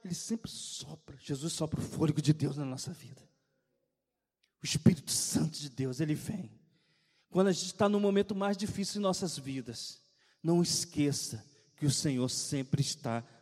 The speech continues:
do nosso lado. Aleluia. Mas o interessante, mais à frente um pouco, um dos, dos doze, né, Tomé,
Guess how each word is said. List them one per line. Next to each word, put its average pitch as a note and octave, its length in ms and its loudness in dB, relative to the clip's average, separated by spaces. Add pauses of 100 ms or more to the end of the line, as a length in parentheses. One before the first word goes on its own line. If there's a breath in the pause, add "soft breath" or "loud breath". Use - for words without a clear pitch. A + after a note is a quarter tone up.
do C#3 100 0
nosso C3 380 -4
lado. E3+ 400 -10 (1040)
Aleluia. C3 440 -10 (2250 soft breath)
Mas C4 240 8
o C#4+ 60 -2
interessante, C#4 840 2 (1700)
mais B3+ 240 4
à B3 60 2
frente A#3 320 -2
um F#3+ 60 -6
pouco, C#4 400 -4 (2250)
um C#4 160 0
dos, A#3 240 -4 (540)
dos F3 140 0
doze, G3+ 400 6
né, A3+ 140 -4
Tomé, G3+ 600 0